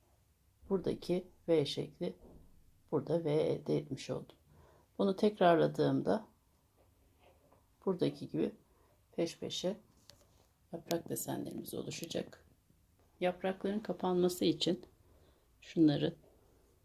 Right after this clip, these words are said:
yine biraz birleştirirsek, elimizde yaprak formunu da düzeltirsek,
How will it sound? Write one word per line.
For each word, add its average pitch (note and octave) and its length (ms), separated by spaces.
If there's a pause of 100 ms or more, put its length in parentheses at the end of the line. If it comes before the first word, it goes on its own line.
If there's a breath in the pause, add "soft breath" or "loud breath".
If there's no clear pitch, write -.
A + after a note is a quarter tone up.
(1120)
yine E3+ 200
biraz C#3+ 360
birleştirirsek, D3+ 840
elimizde C3+ 600 (600 soft breath)
yaprak D3+ 380
formunu C3+ 460
da C3+ 100 (260)
düzeltirsek, D3+ 880